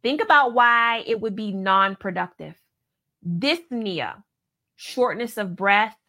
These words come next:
orthopnea. How do you diagnose it? The best way to diagnose it is really the ultrasound. The, the doctor can do a chest x-ray as well, because that will show us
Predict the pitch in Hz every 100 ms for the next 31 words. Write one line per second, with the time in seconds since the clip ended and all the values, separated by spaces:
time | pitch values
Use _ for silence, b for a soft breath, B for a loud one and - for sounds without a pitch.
0 | _ _ _ _ - 202 190 190 _ -
1 | 180 - 175 147 123 208 _ _ _ _
2 | _ _ _ _ _ _ _ _ _ _
3 | _ _ _ _ _ _ _ _ _ _
4 | _ _ - 285 285 277 240 220 214 214
5 | 208 214 220 - 175 202 202 226 269 311
6 | 302 277 247 233 214 202 208 208 214 214
7 | 208 _ 208 202 190 226 247 233 262 -
8 | 214 220 233 247 214 214 220 214 b b
9 | _ - 247 254 254 214 - 208 247 277
10 | 392 480 403 330 320 277 - 254 - 233
11 | 233 226 220 208 202 196 208 233 226 220
12 | 196 202 214 240 254 - 226 220 208 202